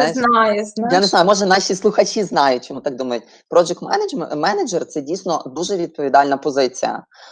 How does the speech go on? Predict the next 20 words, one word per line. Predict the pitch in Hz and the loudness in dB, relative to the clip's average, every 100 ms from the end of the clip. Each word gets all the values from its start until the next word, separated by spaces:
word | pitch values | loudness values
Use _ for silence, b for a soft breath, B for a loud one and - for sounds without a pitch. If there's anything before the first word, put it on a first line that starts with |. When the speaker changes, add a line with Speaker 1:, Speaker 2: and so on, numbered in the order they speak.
| B _ | B _
Speaker 1:
А, | 143 139 135 127 139 | 2 6 6 4 -2
я, | 147 | -2
можливо, | 185 175 190 185 | 0 2 2 2
так | 170 | 0
спробую, | - - 170 165 | 2 2 2 2
знаєш, | 151 156 180 b b b b b | 0 -2 -4 b b b b b
Speaker 2:
Ну, | 240 | -2
вона | 277 359 | 0 4
Speaker 1:
а, | 359 269 | 4 4
Speaker 2:
вимагає, | 311 330 320 311 427 349 | 2 2 4 4 4 2
як | 294 | -2
на | 320 | -2
мій | 349 349 | -2 -2
погляд, | 381 330 320 311 | 0 2 2 2
project | 339 330 311 | -2 -2 -4
management | 302 330 392 359 330 294 247 | 0 0 0 -4 -4 -4 -2
вимагає, | 277 254 254 294 339 339 311 - | 0 2 2 2 2 0 -2 -6
перш | 254 285 302 | -4 -4 -6
за | 302 247 | -10 -12
все, | - - - 277 349 | -12 -16 -10 -6 -6